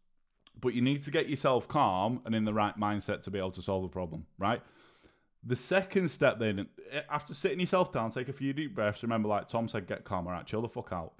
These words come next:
Few deep, big deep breaths, five to ten deep breaths, calm the fuck down. The second step is you've gotta be able to isolate the problem, yeah?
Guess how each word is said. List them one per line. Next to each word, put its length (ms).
Few 180
deep, 280
big 180
deep 180
breaths, 340
five 280
to 80
ten 220
deep 160
breaths, 400
calm 200
the 60
fuck 180
down. 220
The 100
second 600
step 480
is 220
you've 160
gotta 220
be 120
able 240
to 180
isolate 480
the 60
problem, 440
yeah? 280